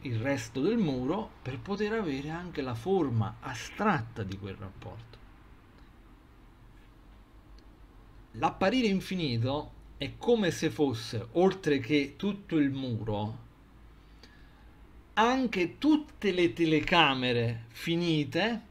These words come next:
che vedono da varie angolazioni il muro, più una che vede tutto quello che vedono tutte le telecamere.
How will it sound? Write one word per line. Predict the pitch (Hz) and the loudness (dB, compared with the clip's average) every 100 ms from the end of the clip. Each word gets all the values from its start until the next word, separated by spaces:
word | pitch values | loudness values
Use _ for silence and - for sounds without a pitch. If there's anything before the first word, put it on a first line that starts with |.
| - - | -20 -20
che | - 151 147 | 0 2 2
vedono | 147 165 156 147 135 | 4 2 2 -2 -4
da | 127 | -2
varie | 135 165 160 | 2 2 2
angolazioni | 143 143 127 120 - 147 143 131 | 0 -2 -4 -6 -4 -2 -2 -2
il | 123 | -4
muro, | 123 113 117 202 220 - - - - - | -2 -2 0 -2 -4 -14 -20 -20 -20 -16
più | - 320 311 214 151 - - | -4 10 10 10 6 2 -4
una | 285 294 294 196 131 110 | 10 12 12 10 0 -6
che | - 180 | 0 2
vede | 147 156 147 139 165 165 | 4 4 4 6 4 8
tutto | 302 302 302 - - 262 277 | 12 12 10 0 0 4 4
quello | 165 175 190 208 | 4 4 4 2
che | 190 175 | 2 -2
vedono | 143 156 160 180 190 | -2 -2 -2 -4 -6
tutte | 165 165 - 190 | -4 -6 -4 0
le | 151 | 0
telecamere. | 120 104 107 131 147 113 98 95 - | 0 -4 -2 4 6 4 0 -4 -8